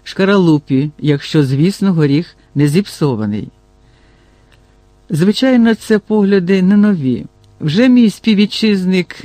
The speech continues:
Вельфлін, який фактично першим створив науково послідовну історію мистецтв,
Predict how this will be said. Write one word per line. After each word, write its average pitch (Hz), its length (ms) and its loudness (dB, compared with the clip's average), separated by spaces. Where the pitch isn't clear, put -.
Вельфлін, 151 760 0
який 147 360 0
фактично 147 720 -2
першим 165 460 -2
створив 147 440 -2
науково 139 560 0
послідовну 147 640 -2
історію 147 580 -4
мистецтв, 127 640 -6